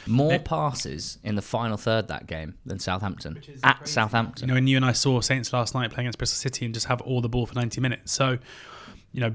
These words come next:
Speaker 2: Carlos Corberán showing there are plenty of ways to skin a cat, and even though they lost that game, I wouldn't have as a negative. So, you know, nil-nil feels like a big runner here, one all feels like a big runner here. So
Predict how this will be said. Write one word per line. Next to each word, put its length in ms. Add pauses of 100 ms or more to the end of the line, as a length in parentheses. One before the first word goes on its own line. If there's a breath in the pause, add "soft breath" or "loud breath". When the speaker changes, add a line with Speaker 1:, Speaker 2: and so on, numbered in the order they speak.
(140)
Speaker 2:
Carlos 280
Corberán 400
showing 300
there 200
are 40
plenty 400
of 80
ways 220
to 80
skin 220
a 40
cat, 260
and 80
even 120
though 80
they 80
lost 220
that 100
game, 200
I 40
wouldn't 180
have 140
as 80
a 40
negative. 460
So, 220
you 800
know, 180
nil-nil 460
feels 200
like 120
a 20
big 160
runner 160
here, 300
one 180
all 100
feels 200
like 100
a 40
big 140
runner 200
here. 260
So 380